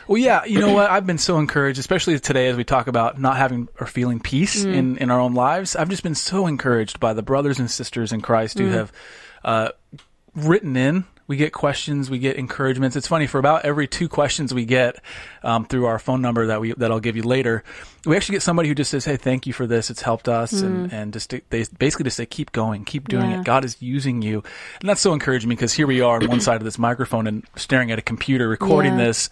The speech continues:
Speaker 1: We don't even, we don't get to be in your car with you or in
Speaker 2: Right.
Speaker 1: your,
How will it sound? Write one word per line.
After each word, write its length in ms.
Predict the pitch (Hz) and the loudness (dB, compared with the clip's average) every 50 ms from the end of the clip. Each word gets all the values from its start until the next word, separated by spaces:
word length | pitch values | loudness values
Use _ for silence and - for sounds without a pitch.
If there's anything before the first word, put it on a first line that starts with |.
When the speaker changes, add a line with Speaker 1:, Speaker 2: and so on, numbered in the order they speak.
| - - - - - - | -10 -16 -18 -18 -14 -4
Speaker 1:
We 120 | - 143 147 | 0 0 2
don't 180 | 143 185 202 | 4 4 4
even, 280 | 208 185 170 160 151 156 | 4 2 0 -2 -2 -2
we 100 | 151 160 | -2 0
don't 140 | 170 185 180 | 2 2 2
get 120 | 160 180 - | 0 0 -2
to 60 | 165 | 0
be 300 | 139 143 147 147 135 135 | 0 2 2 4 4 2
in 100 | 131 131 | 2 2
your 160 | 135 123 120 | 2 2 0
car 300 | 113 - - 131 120 117 | 0 0 2 2 2 2
with 240 | 113 117 123 - - | 2 0 0 0 0
you 200 | 123 117 117 117 | 2 2 2 2
or 120 | 117 113 123 | 2 2 2
in 80 | 135 | 2
Speaker 2:
Right. 160 | 127 127 127 123 | 2 4 4 2
Speaker 1:
your, 160 | 120 117 - | 2 0 -4